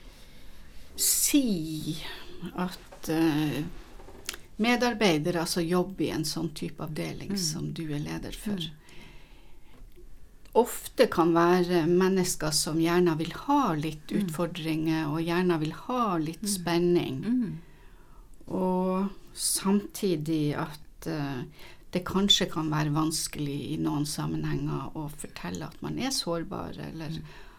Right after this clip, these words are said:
Speaker 1: at man opplever at noe
Speaker 2: Mm.
Speaker 1: kan bli
Speaker 2: Mm.
Speaker 1: vanskelig eller belastende.
Speaker 2: Mm.
Speaker 1: Så, eh, hvordan kan du få den innsikten?
Speaker 2: Mm.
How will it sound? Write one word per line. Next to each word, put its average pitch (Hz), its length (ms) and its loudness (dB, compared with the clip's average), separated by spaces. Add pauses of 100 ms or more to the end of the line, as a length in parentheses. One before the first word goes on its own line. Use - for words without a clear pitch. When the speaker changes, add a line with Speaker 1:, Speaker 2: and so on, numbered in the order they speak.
(140)
Speaker 1:
at 180 120 -8 (120)
man 160 220 0
opplever 139 640 -4 (200)
at 151 60 -14 (120)
noe 202 220 -2
Speaker 2:
Mm. - 180 -8
Speaker 1:
kan 156 240 -8
bli 156 240 -2
Speaker 2:
Mm. 143 40 -10
Speaker 1:
vanskelig 147 680 -2
eller 143 140 -8
belastende. 160 720 -6 (600)
Speaker 2:
Mm. 180 180 -6 (400)
Speaker 1:
Så, 202 460 0
eh, 196 160 2
hvordan 233 760 2
kan 240 340 4
du 180 640 2 (1200)
få 180 840 8 (1300)
den 202 380 8
innsikten? - 920 0 (180)
Speaker 2:
Mm. 175 140 -6